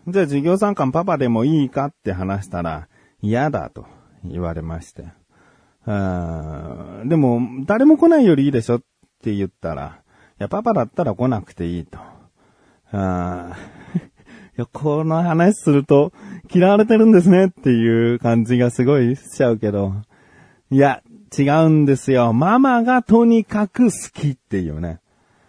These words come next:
うん、ママが来なきゃ意味がないっていう。うん、過去にも話したかな。あの、俳優、タレントの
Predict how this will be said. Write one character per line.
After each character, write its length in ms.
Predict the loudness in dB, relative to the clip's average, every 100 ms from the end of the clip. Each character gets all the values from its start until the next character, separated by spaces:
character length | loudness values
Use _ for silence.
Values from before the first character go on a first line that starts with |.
| _ _ -4
う 40 |
ん、 520 | 0 0 0 0 0 2
マ 180 | 2
マ 200 | 2 2
が 180 | 2 0
来 180 | 2 4
な 160 | 4 4
き 100 | 4
ゃ 40 |
意 160 | 6 6
味 180 | 4
が 140 | 2 0
な 160 | -2
い 60 | -4
っ 20 |
て 240 | -6 -6 -4
い 100 | -6
う。 40 |
う 40 |
ん、 40 | -10 _ _ _ _ _ _ _ -6
過 840 | -4 -2 -2 -4 -4 -6 -6 -8 -10 -8
去 120 | -4
に 80 | -4
も 100 | -4
話 320 | -6 -4 -4
し 20 | -4
た 100 | -6
か 100 | -2
な。 640 | -2 -2 -2 -4 -6 -4
あ 60 | -2
の、 720 | -2 -2 -2 -4 -6 -8 -10
俳 160 | -8 -4 -2
優、 340 | 0 0 -4 -6
タ 140 | -4
レ 120 | -4
ン 60 | -2
ト 140 | -2
の 320 | -2 -2 -4